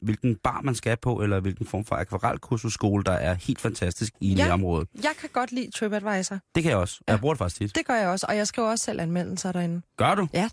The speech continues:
Speaker 2: det gør jeg.
Speaker 1: Du er crazy lady.
Speaker 2: Ej, min kæreste, der gør det. <laughs>
Speaker 1: Okay. Øh,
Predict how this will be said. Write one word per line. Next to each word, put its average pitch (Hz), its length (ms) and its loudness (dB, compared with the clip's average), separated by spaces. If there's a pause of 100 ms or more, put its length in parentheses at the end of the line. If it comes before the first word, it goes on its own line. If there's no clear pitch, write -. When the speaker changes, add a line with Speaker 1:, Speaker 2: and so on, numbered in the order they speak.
Speaker 2:
det 233 140 -6
gør 240 60 -6
jeg. 185 200 -4
Speaker 1:
Du 175 100 2
er 143 100 2
crazy 107 300 0
lady. 101 180 2
Speaker 2:
Ej, 104 120 0
min 180 100 0
kæreste, 151 240 -4
der 170 60 -2
gør - 140 -6
det. - 260 -12
<laughs> 254 80 2
Speaker 1:
Okay. 95 280 0 (300)
Øh, 95 180 -2